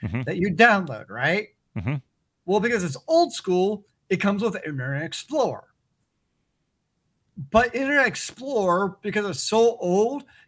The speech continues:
Speaker 2: can't access the Edge website to download it. So you're basically stuck in this endless loop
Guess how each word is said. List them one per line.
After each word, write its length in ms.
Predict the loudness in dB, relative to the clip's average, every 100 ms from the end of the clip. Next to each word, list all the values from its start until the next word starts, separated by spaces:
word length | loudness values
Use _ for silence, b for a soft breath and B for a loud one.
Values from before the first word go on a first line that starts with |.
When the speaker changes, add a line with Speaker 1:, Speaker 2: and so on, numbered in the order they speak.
| _
Speaker 2:
can't 280 | -2 -2 -2 _
access 720 | 0 0 -2 -2 0 0 -4 -12 _ _ _ _ _ _
the 220 | -8 -8 _
Edge 320 | 4 4 0
website 560 | 0 2 2 -2 -4 -4
to 60 | -8
download 600 | 4 4 4 0 -2 -2
it. 100 | -6
So 60 | -6
you're 80 | -2
basically 420 | -2 -2 -4 -4
stuck 400 | -4 -2 -2 0
in 80 | 0
this 200 | 0 -2 -6
endless 540 | -6 -6 0 0 0 -4
loop 480 | 0 2 2 0